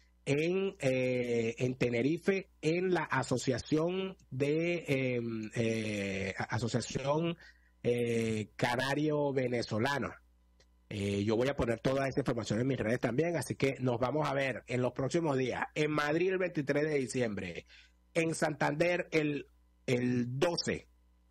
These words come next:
de enero, en Londres el catorce de enero y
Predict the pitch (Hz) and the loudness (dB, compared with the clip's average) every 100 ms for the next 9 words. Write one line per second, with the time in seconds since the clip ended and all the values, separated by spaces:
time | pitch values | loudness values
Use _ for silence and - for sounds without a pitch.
0 | _ _ _ - 117 117 143 147 - 139 | _ _ _ -10 -4 0 0 0 0 2
1 | 127 107 92 - - - - _ - 156 | 2 2 0 -2 -14 -20 -20 _ 0 2
2 | 202 214 214 - _ 135 147 170 185 185 | 2 0 -4 -8 _ 0 2 2 2 0
3 | 185 - 160 139 131 - 175 175 - 156 | 0 0 -2 0 -2 0 0 2 0 2
4 | 143 143 135 135 - - - - 160 | 2 2 2 0 -4 -16 -8 -2 0